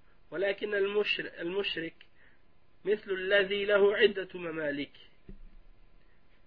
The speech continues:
أو م-، عدة مالكين، ما يدري من يرضي منهم، كل واحد له هوى،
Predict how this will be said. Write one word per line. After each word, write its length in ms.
أو 140
م-، 220
عدة 500
مالكين، 760
ما 220
يدري 580
من 160
يرضي 520
منهم، 540
كل 200
واحد 500
له 600
هوى، 240